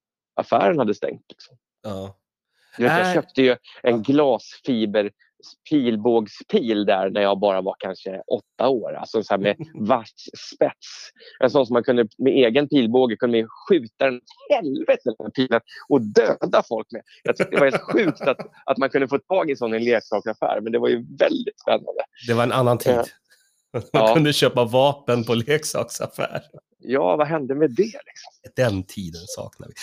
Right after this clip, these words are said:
Speaker 2: Är du, är du nostalgisk?
Speaker 1: Ja, mycket nostalgisk faktiskt. Eh,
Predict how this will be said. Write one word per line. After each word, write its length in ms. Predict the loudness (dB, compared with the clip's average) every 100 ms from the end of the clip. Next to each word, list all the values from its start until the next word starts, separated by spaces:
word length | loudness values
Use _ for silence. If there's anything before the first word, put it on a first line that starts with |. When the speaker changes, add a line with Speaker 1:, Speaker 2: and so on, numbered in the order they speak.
| -12 -4 0
Speaker 2:
Är 240 | 2 2
du, 400 | 2 2 4 0 0
är 160 | 0
du 120 | 2
nostalgisk? 920 | 0 -2 -4 -6 -6 -12 -16 -18 -20 _ _ _ _ _ _ _ _
Speaker 1:
Ja, 400 | 2 4 4 4
mycket 640 | 0 -4 _ _ -8 -6 -6
nostalgisk 640 | -8 -6 -6 -8 -16 -18
faktiskt. 360 | -20 -16 -18 -18 -20 -20 -20 -20 -8 -4
Eh, 320 | -2 -4